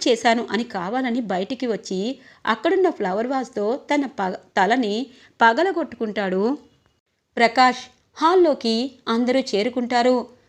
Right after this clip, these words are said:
"చూసారా ఆంటీ, విహారి నన్ను లక్ష్మి విషయంలో కొడుతున్నాడు,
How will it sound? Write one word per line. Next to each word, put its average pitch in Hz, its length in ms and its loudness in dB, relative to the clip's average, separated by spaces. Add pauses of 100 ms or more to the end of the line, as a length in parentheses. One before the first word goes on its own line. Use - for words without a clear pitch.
(240)
"చూసారా 269 380 2
ఆంటీ, 226 380 0 (380)
విహారి 254 400 2
నన్ను 233 380 2 (340)
లక్ష్మి 277 340 4
విషయంలో 240 360 2
కొడుతున్నాడు, 240 680 0